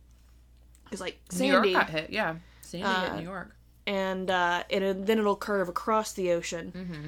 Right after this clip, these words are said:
Speaker 1: and one went up towards, like, Ireland, I believe. But,
Speaker 2: Yeah,
Speaker 1: you know, like,
Speaker 2: Ireland.
Speaker 1: it, it wasn't, it wasn't the same as,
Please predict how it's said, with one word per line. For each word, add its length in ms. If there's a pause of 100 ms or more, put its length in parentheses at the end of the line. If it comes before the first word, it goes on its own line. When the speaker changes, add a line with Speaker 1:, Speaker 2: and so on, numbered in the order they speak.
(160)
Speaker 1:
and 240
one 220
went 160
up 240
towards, 680 (120)
like, 200
Ireland, 440
I 80
believe. 600 (760)
But, 220
Speaker 2:
Yeah, 100
Speaker 1:
you 80
know, 80
like, 140
Speaker 2:
Ireland. 120
Speaker 1:
it, 40
it 60
wasn't, 480 (320)
it 140
wasn't 320
the 80
same 600
as, 520